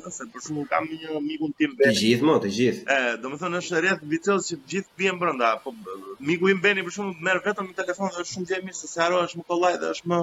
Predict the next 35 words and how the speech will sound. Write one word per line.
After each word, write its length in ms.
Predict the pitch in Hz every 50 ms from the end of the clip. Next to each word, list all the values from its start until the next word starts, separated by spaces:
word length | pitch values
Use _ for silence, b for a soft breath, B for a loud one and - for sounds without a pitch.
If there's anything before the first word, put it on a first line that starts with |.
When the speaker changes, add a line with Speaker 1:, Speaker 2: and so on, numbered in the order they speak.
| 165
Speaker 1:
njerëzore 500 | 156 156 160 160 147 135 160 175 170 165
të 140 | 165 160 147
dëgjosh 260 | 143 143 165 160 147 -
zërin 240 | 160 160 156 - -
tjetrit. 340 | 160 151 117 113 101 - - - - B B B B B B B
Po 160 | B 151 160
gjithsesi 420 | 165 208 220 240 220 - 214 180
është, 340 | 175 202 214 196 - - -
siç 160 | - 226 196
e 80 | 214 214
the, 220 | 208 214 220 202 196
është 240 | 202 208 202 - 214
një 80 | 202 180
vetmi, 360 | 170 190 185 - 190 185 175 170 160 151 143 139 131 120 113
vetmi 340 | 123 143 139 - 151 151 143
e 80 | 139
madhe 320 | 135 135 131 123 110 113 113 107
që 180 | 98 - 123
mua 240 | 117 123 147 165 165
më 120 | 160 156 -
shqetëson 360 | - 156 143 - 180 165 143
pak, 240 | - 143 135 - -
them 160 | 131 120 113
drejtën. 320 | 113 120 120 - 175 185 202 - _ _
Nuk 220 | - 147 147 156
më 80 | 160 147
pëlqen 400 | 160 147 120 - 151 135 127 113
që, 160 | 123 120 113 107 104 - - _ _ _ - - _ - - - - - _ - -
që 180 | - 127 120 120 117 113 110 107 104 98 - - - _ _ _ _ _ _ _ _ _ _ -
të 120 | - 165 175
rinë 240 | 190 226 214 180 -
kryesisht 480 | - 170 156 147 - 151 135 120 -
e 80 | 127 -
kanë 240 | 131 120 113 107 -
këtë, 140 | 127 139